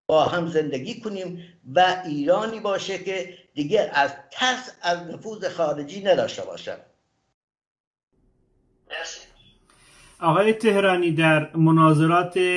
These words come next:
Speaker 2: اخیر، اه، این هفت نفری که توسط شورای نگهبان انتخاب شدن تا مردم به اونها رأی بدن، باید اینطوری بگیم،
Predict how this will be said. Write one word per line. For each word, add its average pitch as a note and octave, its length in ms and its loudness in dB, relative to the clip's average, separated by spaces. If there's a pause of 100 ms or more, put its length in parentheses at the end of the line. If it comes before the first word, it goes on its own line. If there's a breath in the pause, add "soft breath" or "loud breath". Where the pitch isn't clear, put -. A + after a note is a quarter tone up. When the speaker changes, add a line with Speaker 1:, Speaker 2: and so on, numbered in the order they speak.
(280)
Speaker 2:
اخیر، D#3+ 720 2 (760)
اه، C#3+ 80 0
این C3+ 460 0
هفت C#3+ 320 0
نفری C#3 540 0
که C3+ 440 -2 (120)
توسط B2 420 -6
شورای C3 420 -4
نگهبان B2+ 800 -4 (140)
انتخاب C3+ 580 -4
شدن C3+ 300 -2
تا C3+ 160 -4
مردم B2+ 480 0
به B2+ 60 -2
اونها A#2+ 260 -2
رأی C3+ 380 -2
بدن، G#2 420 -12
باید B2+ 200 -6
اینطوری A#2 340 -8
بگیم، - 340 -20